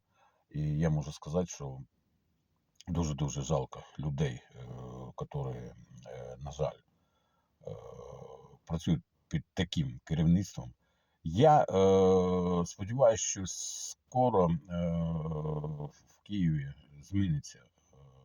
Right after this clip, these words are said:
влада дуже. І, може, змін-, прийде настояща людина під, е, е, керівник, е,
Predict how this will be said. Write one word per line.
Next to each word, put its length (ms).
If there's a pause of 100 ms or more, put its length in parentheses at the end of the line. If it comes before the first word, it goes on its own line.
(1200)
влада 460 (1400)
дуже. 440 (500)
І, 340
може, 760 (500)
змін-, 800
прийде 520
настояща 840
людина 480 (100)
під, 260
е, 80
е, 340 (1200)
керівник, 520
е, 60